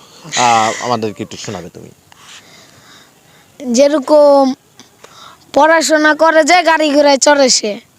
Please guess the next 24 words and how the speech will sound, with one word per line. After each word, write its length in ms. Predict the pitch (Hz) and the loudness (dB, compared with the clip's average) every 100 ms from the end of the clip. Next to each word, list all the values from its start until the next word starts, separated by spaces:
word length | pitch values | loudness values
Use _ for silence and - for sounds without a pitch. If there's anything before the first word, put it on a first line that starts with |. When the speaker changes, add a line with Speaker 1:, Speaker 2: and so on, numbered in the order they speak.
| - | -20
Speaker 1:
হুম। 100 | 92 - _ _ _ - | -20 -20 _ _ _ -4
Speaker 2:
হ্যাঁ, 300 | 254 277 302 _ _ _ | 0 0 -4 _ _ _
এক 140 | 262 247 _ - | -4 -4 _ -6
নাম্বার। 340 | 247 226 202 208 - _ - - - - - | -2 0 -2 -4 -12 _ -20 -20 -20 -12 -2
দুই 180 | 262 339 | 2 2
নাম্বার 440 | 349 349 339 339 | 2 0 0 2
হলো 220 | 339 330 | 2 2
পড়াশোনা 600 | 311 339 349 349 330 320 311 | 0 0 0 0 0 0 2
করলে 320 | 330 330 320 311 311 302 302 285 | 0 2 2 2 2 2 2 2
সবাই 840 | 302 294 294 294 285 285 285 277 - _ _ _ _ _ _ _ - - 247 | 2 2 4 2 2 2 2 2 -2 _ _ _ _ _ _ _ -20 -6 0
বলে 360 | 311 349 330 | 2 2 2
যে 240 | 269 294 269 | 2 2 2
ছেলেটা 720 | 294 285 285 254 277 277 262 - _ - - _ | 0 0 0 2 0 0 -2 -8 _ -20 -20 _
Speaker 1:
হুম। 100 | 110 | -8
Speaker 2:
শিক্ষিত, 680 | 104 - 370 - 285 214 214 233 - | -4 -2 -2 0 -2 0 -4 -6 -6
ছেলেটা 380 | 269 269 254 285 | -2 0 2 0
অশিক্ষিত 500 | 285 285 247 233 220 | 0 -2 -2 -2 -2
না, 180 | 208 | -4
Speaker 1:
হুম। 380 | 220 - - - | -10 -16 -20 -8
Speaker 2:
ছেলেটা 340 | 208 269 254 262 | -2 0 2 2
মূর্খ 420 | 285 269 - 254 | 2 0 -2 -6
না, 240 | 233 208 - - - - | -8 -10 -14 -20 -20 -20
Speaker 1:
হুম। 360 | 104 98 147 247 | -20 -20 -10 -2
Speaker 2:
বলে। 320 | 247 233 214 | 0 0 -4